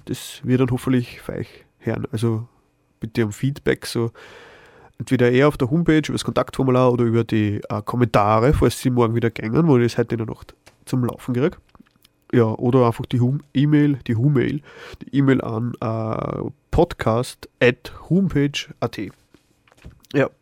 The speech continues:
ich will alles beantworten und in der nächsten Folge sollte es eine geben. Ähm, beantworten oder kurz drüber sprechen.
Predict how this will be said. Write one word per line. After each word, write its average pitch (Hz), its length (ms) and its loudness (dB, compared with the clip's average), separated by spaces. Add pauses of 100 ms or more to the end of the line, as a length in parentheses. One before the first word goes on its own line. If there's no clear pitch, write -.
(140)
ich 131 200 4
will 135 160 4
alles 135 380 0
beantworten 175 580 0
und 139 480 0
in 120 200 -6
der 120 120 0
nächsten 139 300 -4
Folge 123 360 2
sollte - 320 -4
es - 80 -10
eine 80 140 -8
geben. 185 340 0 (720)
Ähm, 135 1040 2 (1120)
beantworten 117 560 -2 (340)
oder 135 120 -10
kurz - 180 -16
drüber - 160 -14
sprechen. - 420 -14